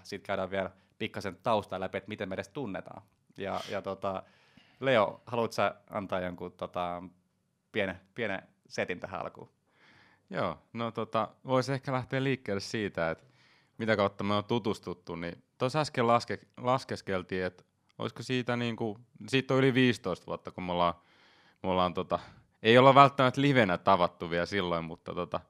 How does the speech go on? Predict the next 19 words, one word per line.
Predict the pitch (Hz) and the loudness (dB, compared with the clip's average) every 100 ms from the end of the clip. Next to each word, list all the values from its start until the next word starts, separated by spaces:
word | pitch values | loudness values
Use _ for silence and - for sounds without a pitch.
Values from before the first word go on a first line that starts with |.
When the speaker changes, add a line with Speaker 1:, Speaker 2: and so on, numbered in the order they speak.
| _ _ _ _ | _ _ _ _
Speaker 2:
C | - 131 110 | 4 6 6
S-piireissä, | 95 - 110 90 85 85 - 87 | 4 0 0 2 0 -4 -4 -4
eli, | 85 - | -4 -6
eli | 90 87 | -8 -6
tota, | 92 87 92 - _ - | -6 -8 -12 -16 _ -8
mistäs | 110 101 92 | -6 -4 -6
muualtakaan | 107 107 98 90 87 90 | -2 2 2 0 -2 -2
se | 87 | -2
lähtisi | 90 90 - | -4 -4 -6
liikkeelle | 101 92 - 87 | -8 -6 -6 -10
kuin | 85 - | -10 -16
C | - 98 90 | -6 -2 -2
S:n | - 90 | -6 -6
kautta. | 90 87 - - - _ - - _ _ _ _ _ _ | 0 0 -2 -12 -20 _ -20 -20 _ _ _ _ _ _
Sitä | - 98 92 | -6 -2 2
kautta | 92 90 98 | 2 2 0
ollaan | 90 92 | 0 0
tutustuttu | 101 95 95 - 87 _ 90 | -2 -4 -6 -8 -14 _ -10
ja | 87 | -10